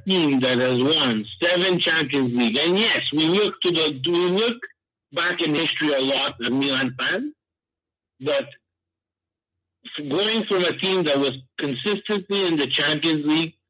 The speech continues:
to a team that, you know, we've changed, like, five coaches in five years. We, we, we can't hold a, we can't hold a manager for the, if our life depended on it. Guys, this is not something that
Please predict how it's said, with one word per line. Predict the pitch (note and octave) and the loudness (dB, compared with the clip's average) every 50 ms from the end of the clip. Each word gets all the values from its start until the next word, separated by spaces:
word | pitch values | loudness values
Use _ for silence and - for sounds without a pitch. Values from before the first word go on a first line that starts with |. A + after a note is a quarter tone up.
| _ _ _ - | _ _ _ 0
to | D3 | 0
a | C#3+ C#3 B2+ | 2 2 0
team | C3 - E3+ F3+ F3+ F3+ F3+ D#3 | 0 -2 0 2 2 2 2 2
that, | D3 C3+ C3+ C3 C3 C3 - _ _ _ _ _ _ _ _ _ | 2 2 2 0 -2 -6 -12 _ _ _ _ _ _ _ _ _
you | C#3 D3 | -2 0
know, | D#3+ F3 F3 | 2 4 4
we've | D3+ C3+ C3 C3 | 4 2 2 2
changed, | - - E3 E3 E3+ D#3 C#3 | 0 0 2 2 2 2 2
like, | C#3 B2 A#2 - - - | 0 0 0 -4 -4 -4
five | D#3 - E3 D#3+ C#3 C3 - | -2 0 0 0 -2 -2 -2
coaches | E3 D#3+ D3 D3+ D#3+ D3+ C#3 | 0 0 0 0 0 2 2
in | C3 B2+ B2+ C3 | 0 0 0 0
five | D3+ C#3+ D3 C#3+ | 0 2 2 2
years. | C#3 C#3+ C#3+ C#3+ C#3+ D3 C#3+ C#3+ C#3 C3 C3 | 2 2 2 2 2 2 2 2 2 0 0
We, | A#2 A2+ A#2 A#2 A2+ A2+ | 0 0 2 2 2 2
we, | A#2 A#2 A2+ A#2 A2+ A#2 - _ _ _ _ - | 2 4 2 2 0 -2 -8 _ _ _ _ -2
we | C3 C3 B2+ | -2 0 0
can't | C3+ D#3+ D#3+ E3+ F3 D#3+ | 0 0 2 2 2 0
hold | C#3+ C#3+ D#3 D#3+ D3 | 0 2 2 2 2
a, | D3 C3+ B2+ B2+ B2 | 2 2 2 2 2
we | B2+ C3 C3+ B2+ B2 | 2 2 2 0 -2
can't | B2+ - - - F3 D#3+ | -2 -2 0 0 2 2
hold | D#3 D#3+ E3 D3+ | 2 2 2 2
a | C#3 | 2
manager | C3+ C#3 C#3 D3 D3+ D3+ D3 C3+ C#3+ D3+ D3+ C#3 C3+ | 2 2 2 2 2 0 0 2 2 0 0 0 0
for | C3+ C3 | -2 0
the, | B2+ B2+ B2 A#2+ A#2 A#2 A#2+ | 2 2 2 2 2 2 2
if | A#2+ A#2+ - | 0 0 0
our | B2 A#2+ | 0 0
life | B2 C3+ C#3 C#3 C3+ C3+ - | 2 2 0 0 -2 -2 -4
depended | C#3 - C#3+ C#3 C#3+ D3 C#3+ C#3 | -4 -2 0 0 0 2 2 2
on | C#3 C#3 C#3 C#3+ | 2 2 2 2
it. | D3 C#3+ - _ _ _ _ _ _ _ _ _ _ _ _ _ _ _ _ - | 0 -2 -2 _ _ _ _ _ _ _ _ _ _ _ _ _ _ _ _ -2
Guys, | B2+ - - - G#2+ G#2+ | 0 0 2 0 0 0
this | B2 G4+ - - C#3+ | 0 0 0 0 0
is | C3+ C3 | 0 0
not | D3 - - - - | 2 0 0 0 0
something | - D#3+ D#3 C3+ D#3 D3 | -2 -2 -2 0 0 0
that | B2+ B2 A#2 | 0 0 -2